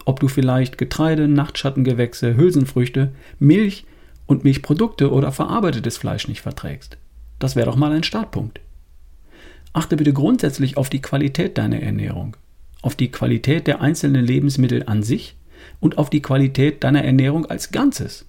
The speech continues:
in Bezug darauf, was sie wirklich alles mitbringt, ob sie wirklich alles mitbringt, was dein Körper braucht und nichts, was ihm schadet. Und zwar in der Menge, die dein gesundes, schlankes Körpergewicht aufrechterhält. Aber hör nicht auf, von der nächsten besten Version von dir zu träumen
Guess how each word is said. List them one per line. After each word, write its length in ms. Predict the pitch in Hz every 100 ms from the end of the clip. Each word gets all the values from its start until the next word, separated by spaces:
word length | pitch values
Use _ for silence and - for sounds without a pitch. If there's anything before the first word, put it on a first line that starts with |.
| -
in 100 | 127
Bezug 340 | 123 - 131 117
darauf, 380 | 117 165 180 - - - -
was 140 | 139 135
sie 140 | 123
wirklich 320 | 151 170 147
alles 220 | 127 131 123
mitbringt, 540 | 135 - 180 208 - - - - - -
ob 200 | 170 -
sie 140 | 127
wirklich 380 | 123 123 120 131
alles 200 | 120 113
mitbringt, 440 | 135 135 139 147
was 140 | 123 -
dein 160 | 127
Körper 280 | 120 123 120
braucht 460 | 117 107 139 - - - - -
und 180 | 135
nichts, 240 | 139 135 -
was 160 | 156
ihm 120 | 170 160
schadet. 480 | 196 160 - - - - -
Und 120 | 135
zwar 140 | 131 127
in 100 | 117
der 100 | 113
Menge, 380 | 120 196 202 - - - -
die 80 | 123
dein 180 | 117 117
gesundes, 400 | 117 196 196 185
schlankes 400 | 143 151 143 -
Körpergewicht 640 | 135 139 139 135 139 -
aufrechterhält. 720 | 127 - 101 107 98 127 - - - - - - - - - - -
Aber 220 | 123 117
hör 100 | 170
nicht 280 | 190 190 -
auf, 180 | 131 -
von 140 | 143
der 100 | 139
nächsten 380 | 131 147 - 135
besten 320 | 131 135 143
Version 320 | 131 120 160
von 180 | 190 110
dir 140 | 110 107
zu 120 | -
träumen 480 | - 107 117 180